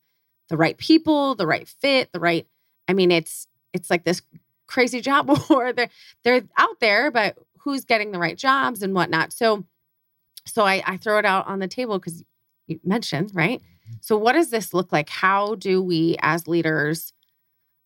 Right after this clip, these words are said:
Speaker 1: attract, retain? What do we, what are the next steps of what we can do to kind of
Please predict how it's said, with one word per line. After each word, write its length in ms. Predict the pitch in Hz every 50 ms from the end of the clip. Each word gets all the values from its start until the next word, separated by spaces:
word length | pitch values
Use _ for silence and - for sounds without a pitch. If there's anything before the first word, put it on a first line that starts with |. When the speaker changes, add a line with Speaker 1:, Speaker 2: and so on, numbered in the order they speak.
| _ _ -
Speaker 1:
attract, 680 | 175 165 - - 220 208 185 170 151 - - - - - _
retain? 760 | 185 185 175 165 - - - 202 202 185 180 180 170 165 160
What 100 | 165 185
do 80 | 175 175
we, 220 | 170 165 160 - -
what 220 | 196 190 220 233
are 80 | 240 240
the 100 | 214 202
next 280 | 196 185 185 - - -
steps 340 | - 165 - - - -
of 140 | 175 156 156
what 320 | 151 156 156 151 147 - - _ _ _ _ _ _ _ _ -
we 160 | 180 180 165
can 280 | 165 - - 156 151 147
do 560 | 156 - 151 143 165 170 220 302 370 427 415 - _ _ _ _ _ _ _ -
to 560 | - 190 175 170 170 170 165 165 165 160 - _
kind 180 | - - 180 170
of 100 | 156